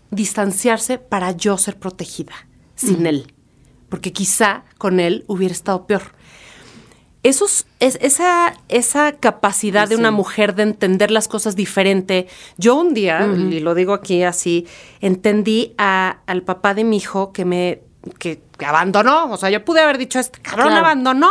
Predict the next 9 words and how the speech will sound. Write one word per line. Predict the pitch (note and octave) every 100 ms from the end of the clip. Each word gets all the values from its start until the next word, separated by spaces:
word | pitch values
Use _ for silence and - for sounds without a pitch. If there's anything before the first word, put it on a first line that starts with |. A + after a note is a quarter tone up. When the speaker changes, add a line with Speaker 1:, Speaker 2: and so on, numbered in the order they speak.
| A#4 A#4+
Speaker 1:
este | A4 G4
proyecto". | E4+ D#4 F4+ B4+ - F4+ - - - - - - _ _ _ _ -
Y | G#3+
cuando | - A3+ A3
entendí | A3 A3+ A3+ A3+ A#3+ B3 -
que | - A#3 A3+ -
más | A#3+ G#3 A3 A3
bien | B3
se | A3+ - - A#3+ A3+ -